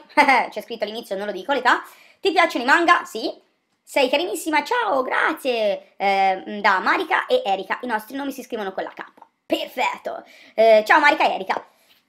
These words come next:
Da ora in poi per giocare a Animal Crossing New Life userai il tre D S o il New tre D S X L.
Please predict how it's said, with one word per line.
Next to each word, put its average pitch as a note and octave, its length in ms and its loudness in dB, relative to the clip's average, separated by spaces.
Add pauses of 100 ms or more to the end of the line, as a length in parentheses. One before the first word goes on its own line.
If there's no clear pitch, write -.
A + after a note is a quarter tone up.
(140)
Da B3+ 200 2
ora C#4+ 140 8
in C#4 140 0
poi E4 200 6
per C#4 120 -2
giocare B3+ 240 0
a - 20 4
Animal B3+ 260 -2
Crossing C#4+ 320 -4
New C#4 140 2
Life E4 340 -2
userai B3+ 300 -2
il B3 60 -4
tre B3+ 100 -6
D B3+ 80 -4
S C4 160 2
o C4 60 -4
il A#3 60 -8
New G#3+ 100 -8
tre G3 100 -14
D G3 100 -8
S G3 160 -12
X - 100 -14
L. C4 280 0